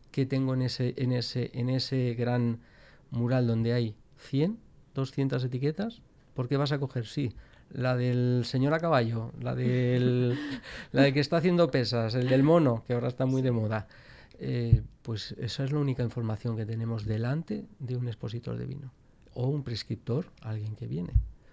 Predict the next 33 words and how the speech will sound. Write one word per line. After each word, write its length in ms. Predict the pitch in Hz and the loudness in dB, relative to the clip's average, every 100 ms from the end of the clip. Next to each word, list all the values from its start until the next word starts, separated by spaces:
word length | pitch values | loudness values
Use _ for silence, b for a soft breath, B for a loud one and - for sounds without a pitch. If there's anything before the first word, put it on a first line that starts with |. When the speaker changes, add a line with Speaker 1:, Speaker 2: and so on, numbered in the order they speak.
| b | b
Speaker 1:
Pero 120 | - 107 | -6 -4
a 40 | |
veces, 440 | 104 - - - - - | -4 -6 -8 -12 -20 -16
bueno, 240 | 135 160 151 - | -12 -10 -12 -12
tiene 260 | 131 113 113 | -8 -6 -6
también 380 | 113 110 123 120 | -6 -6 -6 -6
su 160 | - | -8
gusto. 360 | 107 113 - - - b b b | -10 -10 -14 -20 -20 b b b
Entonces, 320 | - 123 101 - b b b b b - | -6 -4 -4 -12 b b b b b -4
tenemos 280 | 123 139 | 0 0
que 60 | 143 | 2
darle 280 | 160 156 139 | 0 2 2
la 80 | 127 | 2
libertad 580 | 120 117 - 139 170 - - - - | 2 0 0 0 0 -4 -20 -20 -10
al 300 | 139 135 123 | -4 -2 -2
consumidor 680 | - 117 - 117 107 120 165 - _ - | -2 -4 -2 -2 -2 -4 -4 -10 _ -10
de 120 | 127 | -8
que 120 | 123 | -6
pueda 520 | 110 - 120 139 151 - | -10 -6 -4 -2 -4 -4
elegir 600 | 123 117 - 135 165 - b b b b b b - - | -6 -6 -4 -4 -4 -8 b b b b b b -20 -12
lo 160 | 113 117 | -8 -4
que 100 | 113 | -2
le 120 | 104 | -2
gusta. 380 | 120 - - 123 - - - | -4 -8 -14 -18 -20 -20 -10
Tenemos 300 | 131 131 139 | -4 -4 -2
que 100 | - | -2
dotar 320 | 131 120 143 | -2 0 0
al, 200 | 135 120 | 2 0
al 200 | - 120 | -2 -4
consumidor 680 | 113 117 - 120 110 107 107 - - - - - | -2 -6 -4 -4 -2 -2 -4 -8 -20 -20 -20 -10
de 80 | 120 | -6
la 80 | 107 | -4
libertad. 420 | 107 104 - | -4 -8 -12